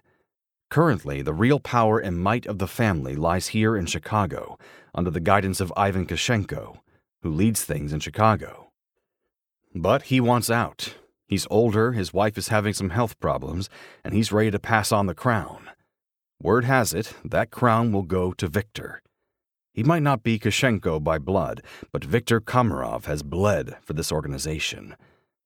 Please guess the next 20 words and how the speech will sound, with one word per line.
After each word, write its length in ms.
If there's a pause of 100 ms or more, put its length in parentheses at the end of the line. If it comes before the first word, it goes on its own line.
(180)
On 100
top 220
of 120
that, 260 (340)
he 120
has 200
the 80
charisma 640
and 160
the 60
will 440 (100)
to 80
lead. 480 (640)
I've 260
also 260
bled 300
for 100
this 200
family, 540 (220)
but 220